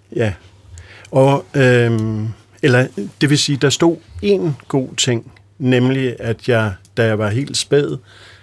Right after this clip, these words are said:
havde, øh, kigget op på hende, øh, når hun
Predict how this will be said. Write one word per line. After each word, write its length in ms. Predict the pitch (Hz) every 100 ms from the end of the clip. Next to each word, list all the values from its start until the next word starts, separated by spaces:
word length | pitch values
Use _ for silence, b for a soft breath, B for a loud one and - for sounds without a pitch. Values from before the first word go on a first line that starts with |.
| B
havde, 480 | - 123 120 117 120
øh, 440 | 117 113 107 107 - -
kigget 600 | - 131 139 135 131 113 - b b b b
op 200 | 127 120
på 220 | - 123 117
hende, 400 | 123 123 117 107 -
øh, 440 | 123 113 110 110 110
når 280 | 113 107
hun 400 | 104 113 110 104